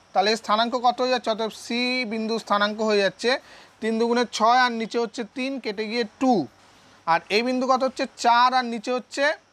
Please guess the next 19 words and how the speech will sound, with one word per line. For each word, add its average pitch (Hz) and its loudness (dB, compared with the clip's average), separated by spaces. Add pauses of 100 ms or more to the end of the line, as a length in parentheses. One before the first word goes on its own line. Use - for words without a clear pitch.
(460)
তিন, 262 0 (120)
তাহলে 226 4 (120)
four 233 2 (120)
by 247 6 (720)
three। 135 -12 (340)
তাহলে 220 2 (100)
সি 262 2 (100)
বিন্দু 294 0
স্থানাঙ্ক 233 0 (120)
হয়ে 220 6
যাচ্ছে 214 0 (1040)
four 220 4 (100)
by 247 4 (140)
three। 262 -6 (420)
একই 226 -6
রকমভাবে 269 2
আমরা 294 4 (140)
ডি 240 -2
বিন্দু 254 -4